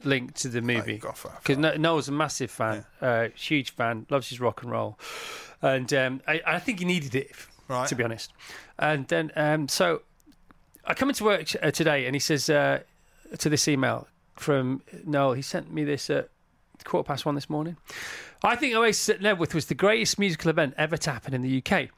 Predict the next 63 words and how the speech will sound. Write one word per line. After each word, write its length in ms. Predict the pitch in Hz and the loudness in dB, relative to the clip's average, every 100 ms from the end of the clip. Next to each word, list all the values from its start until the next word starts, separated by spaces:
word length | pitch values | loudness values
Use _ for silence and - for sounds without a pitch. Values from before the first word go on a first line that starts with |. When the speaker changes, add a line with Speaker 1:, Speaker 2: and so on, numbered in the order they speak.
| - - - | -20 -20 -6
Speaker 1:
I 40 | |
couldn't 160 | - 254 | -2 2
get 120 | 254 | 2
a 40 | 214 | 2
ticket 300 | - 185 139 | 0 -2 -4
to 80 | 143 | 2
go 140 | 175 | 2
at 80 | 143 | 2
the 80 | 123 | -2
time, 320 | 127 127 131 - | -4 -6 -6 0
and 100 | 151 | 2
I 60 | |
listened 260 | 175 180 170 | 4 2 0
to 120 | - | 2
a 60 | 160 | 2
bootleg 380 | 135 165 147 135 | 2 2 2 2
recorded 360 | 135 - 131 131 | 0 2 2 0
on 100 | 127 | -2
a 20 | |
cassette 400 | - 113 220 185 | 0 2 2 0
tape 280 | - 131 - | -2 -2 -2
by 100 | 123 | -2
someone 320 | - 160 143 | 0 0 0
I 60 | 135 | 2
knew 260 | 135 123 107 - - | 2 0 -2 -12 -2
who 160 | 143 | 2
went. 220 | 135 139 117 | 4 2 0
I 80 | |
was 120 | 120 127 | -4 -2
mesmerised." 720 | 139 120 120 107 113 - - - - - | -2 -2 -4 -4 -6 -10 -18 -20 -20 -8
Did 80 | 180 | -2
you 80 | |
see 160 | 185 349 | 2 4
any 100 | 240 | 2
cassette 400 | - - - - | 0 -2 -2 0
tapes 240 | - 127 127 | -2 -2 -4
of 80 | - | -2
playing 180 | 131 123 | -2 -2
record 380 | 127 - 131 | -6 -4 -2
in 80 | 131 | -2
the 120 | 135 | -2
<laughs> 20 | 135 | 0
audience 720 | 120 - - 208 - 190 123 | 0 -2 0 -2 -2 -2 0
Speaker 2:
Uh, 60 | 196 | 2
Speaker 1:
going 240 | 151 165 | 4 4
Speaker 2:
I 20 | 139 | 2
Speaker 1:
on? 80 | 151 | 0
Speaker 2:
did 100 | 131 | -2
not, 220 | 113 - | -4 -4
I 60 | - | -2
can't 240 | 139 117 | -2 -2
say 160 | - 110 127 | -4 -4 -2
no, 60 | |
Speaker 1:
Right. 920 | 135 127 123 139 - - - - - | 0 0 0 -2 -4 -4 -4 -6 -2
Speaker 2:
no. 60 | 160 | 0
Speaker 1:
Uh, 220 | 160 170 151 | 2 2 0
well, 140 | 147 | 0
it 80 | 147 | 0
obviously 300 | 160 - 139 | -2 -2 0
was 220 | 131 131 | 0 0
happening, 320 | 127 120 117 | -2 -2 -4
thank 260 | - 131 107 | -2 -4 0
God. 280 | 143 110 | 0 0